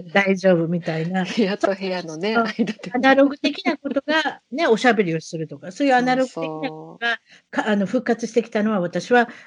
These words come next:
Speaker 1: まあ、あの、ウェルカムだななんて思ってるんです。
Speaker 2: うん、素晴らしい。ね。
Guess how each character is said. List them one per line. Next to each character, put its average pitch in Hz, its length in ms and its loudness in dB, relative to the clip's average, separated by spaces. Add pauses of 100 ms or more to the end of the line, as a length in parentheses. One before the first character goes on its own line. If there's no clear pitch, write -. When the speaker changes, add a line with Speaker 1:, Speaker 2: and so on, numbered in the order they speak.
(120)
Speaker 1:
ま 196 200 6
あ、 - 300 -2
あ 185 200 4
の、 170 320 2
ウ 190 100 -2
ェ 214 100 6
ル 175 80 0
カ 170 140 -2
ム 156 100 -4
だ 143 100 -8
な 170 180 -4
な 160 140 -6
ん 147 60 -10
て - 100 -20
思 156 160 -4
っ 160 60 -6
て 165 120 -6
る 160 160 -4
ん 180 100 -4
で 180 40 -4
す。 175 60 -6
Speaker 2:
う 151 220 -12
ん、 - 20 -20
素 165 160 -14
晴 160 180 -14
ら 170 60 -18
し 170 360 -14
い。 180 40 -18
ね。 170 180 -12